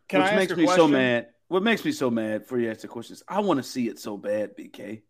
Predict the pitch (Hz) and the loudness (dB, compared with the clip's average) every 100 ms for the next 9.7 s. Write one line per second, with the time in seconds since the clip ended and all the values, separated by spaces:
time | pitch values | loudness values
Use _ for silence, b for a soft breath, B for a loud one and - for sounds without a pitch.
0 | - 175 190 143 160 - 120 107 110 - | -2 -2 2 2 2 0 -4 -4 -6 -10
1 | b b - 175 233 196 214 247 - 196 | b b 2 6 6 4 2 2 0 -2
2 | - - 202 - 160 175 156 156 175 165 | -2 0 -2 0 0 0 2 0 0 -2
3 | 165 156 - B B 151 147 147 147 147 | -2 -2 -4 B B 0 0 2 -2 2
4 | 147 123 - 165 151 151 139 131 127 147 | 0 -2 2 4 4 2 -2 -4 -2 0
5 | 156 139 117 110 135 156 143 131 139 160 | 0 -4 -10 -6 2 4 4 2 4 4
6 | 156 139 135 113 147 151 135 131 156 170 | 4 -2 -4 2 4 4 2 -2 0 -2
7 | 170 - - - b - 151 143 135 131 | -2 -12 -18 -20 b -4 0 2 0 -4
8 | 120 _ - 143 - 202 196 - - - | -10 _ -10 -10 -2 -2 -2 -6 -12 2
9 | 180 196 202 247 254 190 180 | 2 2 -4 -4 -4 -4 -4